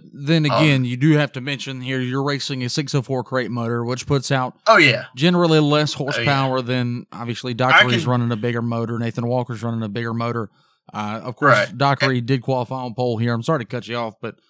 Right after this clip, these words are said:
Speaker 1: he ran a, what, a, a sixteen five, I believe? Yeah, sixteen five. So, I mean, you're still about, you know, a
Speaker 2: Yeah.
Speaker 1: second, a second and a quarter off. I mean,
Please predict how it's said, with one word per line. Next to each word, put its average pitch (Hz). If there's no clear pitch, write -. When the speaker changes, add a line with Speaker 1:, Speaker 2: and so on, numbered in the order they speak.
Speaker 1:
he 127
ran 127
a, 117
what, 113
a, 101
a 101
sixteen 135
five, 151
I 165
believe? 165
Yeah, 120
sixteen 147
five. 127
So, 127
I 127
mean, 127
you're 123
still 160
about, 147
you 135
know, 156
a 165
Speaker 2:
Yeah. 117
Speaker 1:
second, 175
a 160
second 170
and 131
a 147
quarter 151
off. 156
I -
mean, 135